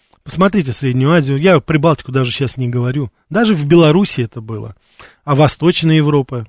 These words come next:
Вы посмотрите, щас же просто, так сказать, уже настолько всё это вот совместно. Это как элементы, это же не просто они одни.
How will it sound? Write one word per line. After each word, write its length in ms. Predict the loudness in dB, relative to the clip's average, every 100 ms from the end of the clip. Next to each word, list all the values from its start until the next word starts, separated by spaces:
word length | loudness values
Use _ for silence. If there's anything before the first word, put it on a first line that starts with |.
| _ _ _ _ _ _ _ _ _ _
Вы 100 | -18
посмотрите, 500 | -12 -2 0 2 -2
щас 200 | 0 0
же 100 | 2
просто, 360 | 0 0 0 -2
так 160 | -6 -8
сказать, 280 | -8 -6 -6
уже 200 | -2 2
настолько 520 | 2 2 0 0 -4
всё 220 | -2 0
это 260 | 0 0 -2
вот 180 | -2
совместно. 500 | 0 2 4 4 2
Это 120 | -2 -2
как 220 | -2 0
элементы, 500 | 2 4 4 2 0
это 120 | -4
же 120 | -2
не 80 | 0
просто 300 | 0 -2 2
они 140 | 2
одни. 440 | 4 2 2 2